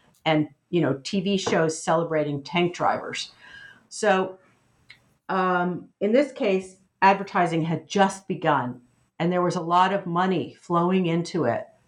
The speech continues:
from the West, which meant that if you have a,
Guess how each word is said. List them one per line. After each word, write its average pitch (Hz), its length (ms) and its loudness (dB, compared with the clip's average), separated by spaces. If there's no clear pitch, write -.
from 170 260 0
the 160 60 0
West, 147 540 -2
which 165 260 -2
meant 226 280 0
that 160 340 0
if 165 160 -10
you 180 100 0
have 170 220 0
a, 170 200 -2